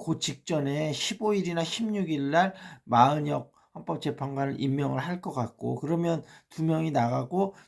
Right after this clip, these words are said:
두 명 대통령이 임명하는 거니까 아마 권한대행이 임명을 할 것으로 시도하려고 할 것 같습니다. 그러면 오히려, 음, 지금, 음,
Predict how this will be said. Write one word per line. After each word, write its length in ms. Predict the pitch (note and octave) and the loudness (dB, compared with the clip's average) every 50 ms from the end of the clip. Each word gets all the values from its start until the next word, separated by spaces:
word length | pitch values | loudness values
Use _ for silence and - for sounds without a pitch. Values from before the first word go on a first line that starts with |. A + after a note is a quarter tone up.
| _ | _
두 140 | - - D3 | -12 -6 -4
명 240 | D3 D3+ D3+ D3+ C#3 | -2 0 -2 -2 0
대통령이 600 | - C3+ C3 - F#3 G#3+ G#3+ G3+ G3 F#3+ F#3 F3 D#3 | 0 0 0 2 2 2 2 2 4 4 4 4 2
임명하는 560 | C#3 C3 C3 C#3 C3 B2+ B2+ B2+ B2+ B2 A2+ | 2 2 2 2 2 0 0 0 0 -2 -2
거니까 420 | A2+ A2+ A2+ A#2 A#2+ - - C3+ | -2 -2 -4 -4 -6 -6 -4 -4
아마 200 | B2+ B2 B2+ B2+ | -2 -2 -4 -4
권한대행이 640 | - A#2 B2+ C#3 D3+ E3 E3+ E3 E3 D3+ D3+ D3 C#3+ B2+ | -2 0 2 4 4 4 4 2 2 0 0 0 0 0
임명을 460 | B2 C3 C#3+ C#3 C3+ C3 C3+ C3 - - - - - - | 0 0 0 0 -2 -2 -4 -6 -8 -12 -20 -20 -16 -8
할 180 | - F3 F#3 | -6 -6 -4
것으로 340 | - F#3 D#3+ - - C#3 C#3+ | -4 -4 -4 -2 -2 -2 -2
시도하려고 840 | C3+ - - G3+ F#3+ F3+ D#3+ D#3 C#3 B2+ E3 E3 D#3 C#3+ C3+ B2+ B2+ | -4 -4 -6 -6 -6 -4 -4 -2 -2 -4 -4 -4 -2 -2 -2 -4 -4
할 160 | D3 E3 E3 | -6 -6 -8
것 80 | - D#3 | -4 -4
같습니다. 480 | C3+ A2+ - - - G#2 G#2 G2+ G#2 - | -2 -2 -4 -6 -8 -10 -10 -10 -10 -10
그러면 380 | C3+ C#3 C#3+ D3 D3 C#3 - - - - - - _ _ _ - | -8 -8 -6 -4 -4 -6 -6 -10 -18 -20 -20 -20 _ _ _ -2
오히려, 500 | B2 C3+ D3 D3 C3+ D3+ D3 C#3 B2 - - - - - _ _ _ - | 0 2 4 4 4 4 2 2 0 -2 -8 -20 -20 -20 _ _ _ -6
음, 500 | B2 A#2 A#2+ A#2 A2+ A2+ A2 A2 A2+ A2+ - _ _ - A#2+ | -4 -2 0 0 0 -2 -2 -4 -6 -8 -12 _ _ -16 -14
지금, 480 | A#2 - A#2 A2+ A#2+ A#2+ A#2 - - - _ - F#2 | -12 -10 -8 -4 -4 -2 -2 -4 -6 -8 _ -18 -14
음, 320 | F#2+ G2 F2 D#2 B1 | -12 -10 -10 -10 -12